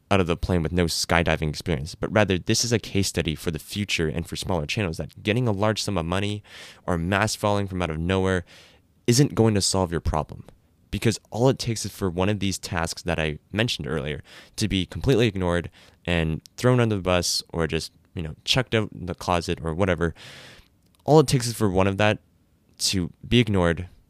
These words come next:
and all the attention and money that you can get just completely dissipates and disappears. Now,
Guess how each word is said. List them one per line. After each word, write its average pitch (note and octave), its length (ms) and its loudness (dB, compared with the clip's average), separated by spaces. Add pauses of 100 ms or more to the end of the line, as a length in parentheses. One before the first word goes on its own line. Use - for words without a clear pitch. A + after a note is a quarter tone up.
(120)
and E2+ 160 -2 (160)
all A2+ 200 0
the A#2+ 180 2
attention G#2 400 0
and F2 120 2
money G#2 400 0
that F2 160 0
you F#2 80 2
can F2 220 -2
get F2 280 2 (200)
just - 220 -6
completely F#2 400 -2
dissipates - 760 -6 (340)
and F2 120 -2
disappears. - 720 0 (640)
Now, A#2 260 4